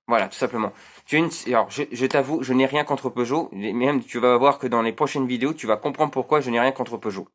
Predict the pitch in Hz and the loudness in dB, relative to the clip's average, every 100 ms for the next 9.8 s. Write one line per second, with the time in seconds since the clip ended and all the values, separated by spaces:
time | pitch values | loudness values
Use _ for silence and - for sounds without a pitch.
0 | _ - - - _ _ - 127 - 131 | _ -20 -20 -20 _ _ -4 -2 2 0
1 | 123 117 92 - _ - 123 123 123 113 | 2 -4 -6 -10 _ -8 0 2 2 0
2 | 110 120 123 _ _ _ _ - - 104 | 0 0 0 _ _ _ _ -16 -6 -6
3 | - _ _ _ - - - - _ _ | -6 _ _ _ -20 -20 -20 -20 _ _
4 | 139 160 156 156 147 143 147 151 143 143 | 4 6 6 8 8 8 8 8 6 6
5 | - - 190 - 190 190 165 139 143 160 | 0 -2 0 4 6 6 8 4 4 4
6 | 156 127 143 139 - 151 139 - 143 143 | 4 2 2 2 0 0 0 -2 0 0
7 | 139 139 135 123 123 185 185 190 190 117 | 2 2 4 4 6 6 6 4 2 -2
8 | _ _ 127 143 143 175 160 120 120 - | _ _ 2 4 6 6 4 2 -4 0
9 | 147 135 156 143 - - 147 135 | 0 0 -6 -8 -12 -6 -4 -6